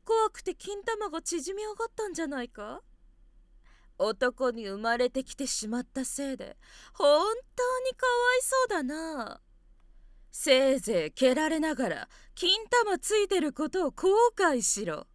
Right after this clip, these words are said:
それじゃあ行くぞ。あ、ちなみに、体勢変えてぴょんぴょんしたり、うぎゃ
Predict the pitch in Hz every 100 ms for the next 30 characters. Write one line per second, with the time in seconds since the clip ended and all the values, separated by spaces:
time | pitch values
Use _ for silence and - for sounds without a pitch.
0 | _ - - - _ _ _ _ - -
1 | - - 254 262 - 254 196 190 294 -
2 | 254 - - - - _ _ _ - -
3 | - - - - - - - - - 302
4 | 370 427 403 381 392 - _ _ - 240
5 | 277 339 - 339 320 - 294 277 294 -
6 | 311 370 392 320 285 226 - - 240 196
7 | - - - - - 349 339 381 294